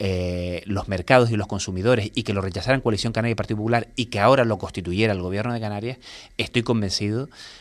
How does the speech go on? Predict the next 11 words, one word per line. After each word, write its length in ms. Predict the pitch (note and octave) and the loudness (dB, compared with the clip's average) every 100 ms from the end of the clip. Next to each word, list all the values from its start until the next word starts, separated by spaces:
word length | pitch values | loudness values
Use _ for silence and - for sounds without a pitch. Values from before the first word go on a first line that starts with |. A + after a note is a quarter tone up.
| - | -16
de 260 | - G2 F#2 | -6 -4 -2
que, 340 | A2 A2+ A2 - | 0 0 0 -6
eh, 340 | E2+ D2+ C2+ - | -8 -8 -8 0
todas 220 | C#3 C#3 | 2 2
estas 220 | C#3+ B2+ | -2 -4
reivindicaciones, 800 | A2 G2 F2 - - G#2+ A#2 C#3+ - | -2 -2 -4 -8 -4 -2 -2 -8 -14
el 80 | E2+ | -16
impuesto 340 | D#2 - - D#2+ | -10 -8 -8 -6
turístico, 500 | E2 F#2 - F#2 E2+ | -6 -6 -6 -6 -6
políticas 480 | D#2+ F#2 G2 G2 | -4 -2 -2 -4
juveniles, 580 | - F2 E2 F2+ F#2 F2+ | -4 -4 -2 -2 -2 -2